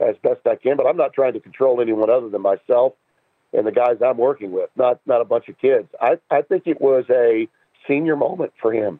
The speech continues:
<clears throat> Uh, it, after that game, he was upset. They lost a big lead, something that I'm sure had him in a, in a very, very bad frame of mind. And I don't know how he'll go back to his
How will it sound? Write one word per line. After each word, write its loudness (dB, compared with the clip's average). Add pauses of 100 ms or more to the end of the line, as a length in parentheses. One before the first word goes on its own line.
(120)
<clears throat> -2 (260)
Uh, 2 (100)
it, -2
after 0
that 0
game, -2
he -6
was -2
upset. 0 (480)
They 2
lost 0
a 0
big -2
lead, -6 (640)
something -2
that 2
I'm -2 (120)
sure 2 (200)
had 0
him -2 (540)
in 0
a, 0
in -4
a 0 (280)
very, 0
very 2
bad 0
frame 0
of -6
mind. 2 (800)
And 2
I 0
don't -2
know 0
how 0
he'll 2 (540)
go 2
back -2 (240)
to -2
his -2